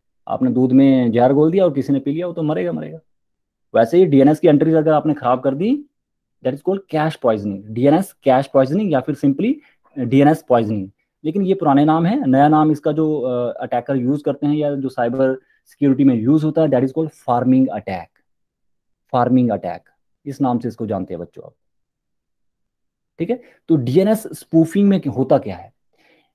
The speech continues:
ये है इसकी main line जो आपको exam में लिखनी ही पड़ेगी। अभी तक कुछ भी नहीं आया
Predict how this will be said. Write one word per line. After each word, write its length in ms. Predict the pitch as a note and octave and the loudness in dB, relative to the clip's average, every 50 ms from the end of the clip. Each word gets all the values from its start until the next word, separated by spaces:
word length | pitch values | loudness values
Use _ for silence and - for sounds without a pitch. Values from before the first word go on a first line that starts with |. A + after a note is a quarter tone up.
| _ _ - | _ _ -4
ये 140 | D3 F3+ F3+ | 0 0 2
है 60 | F3 | 2
इसकी 200 | E3+ E3+ - D#3+ | 0 0 0 2
main 220 | C#3+ C3+ C3+ C3+ | 4 4 4 4
line 160 | C3+ C#3+ D#3+ | 4 2 0
जो 100 | D#3+ D3 | 0 0
आपको 200 | C#3+ C3 B2+ - | 0 0 0 0
exam 280 | C3 A#2 A2 B2 A#2 A#2+ | -2 -2 0 0 0 0
में 140 | A#2+ B2 A#2+ | 0 0 -2
लिखनी 400 | A2+ A2+ A#2 A#2 - - D#3+ E3+ | -2 -4 -4 -6 -4 -2 -2 0
ही 120 | D#3 D#3 | 0 0
पड़ेगी। 340 | C#3+ - A#2 G#2 G2 F2+ F2 | 0 -2 -4 -8 -8 -10 -10
अभी 200 | - A2 A2 B2+ | -10 -10 -8 -6
तक 140 | A#2 C#3+ - | -6 -6 -6
कुछ 160 | - C#3 C3+ | -8 -8 -8
भी 80 | D#3+ F3+ | -6 -4
नहीं 120 | F3+ D#3+ | -4 -2
आया 280 | C3 A2+ F#2 - - | -2 -4 -4 -6 -10